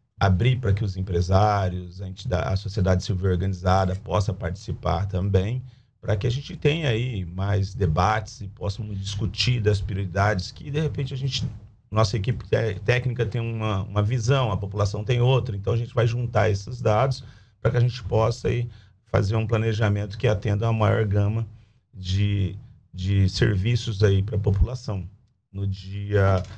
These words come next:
aí na quinta-feira nós vamos fazer lá na ems. Vamos fazer lá no diretório, lá no auditório da ems, aonde os acadêmicos vão participar, os professores, também é aberto todas pra que a população possa participar, pra que a gente possa tá coletando dados.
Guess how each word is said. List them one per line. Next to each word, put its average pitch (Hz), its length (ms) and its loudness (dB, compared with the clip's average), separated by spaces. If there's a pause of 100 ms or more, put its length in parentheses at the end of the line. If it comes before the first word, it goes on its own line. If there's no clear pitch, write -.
(140)
aí 110 120 2
na 107 100 4
quinta-feira 117 580 0
nós 120 140 -2
vamos 120 180 -2
fazer 110 300 2
lá 104 160 2
na 117 240 0
ems. 101 420 -4 (460)
Vamos 101 220 -8
fazer 98 240 4
lá 98 160 4
no 95 40 0
diretório, 95 560 2
lá 95 140 2
no 95 180 0 (440)
auditório 95 480 4
da 113 180 2
ems, 110 340 -2
aonde 101 460 0
os 98 160 -6
acadêmicos 95 760 0
vão 76 140 -14
participar, 95 680 0
os 90 120 -4
professores, 104 760 -2
também 87 320 2
é 107 60 -4
aberto 98 460 2
todas 95 320 -2
pra - 160 -10
que 95 220 -10 (240)
a - 60 -18
população 98 480 0
possa 95 260 -2
participar, 110 760 0 (380)
pra - 80 -4
que - 80 -2
a - 20 4
gente 120 200 2
possa - 320 0
tá 110 100 0
coletando 113 640 0
dados. 90 480 -2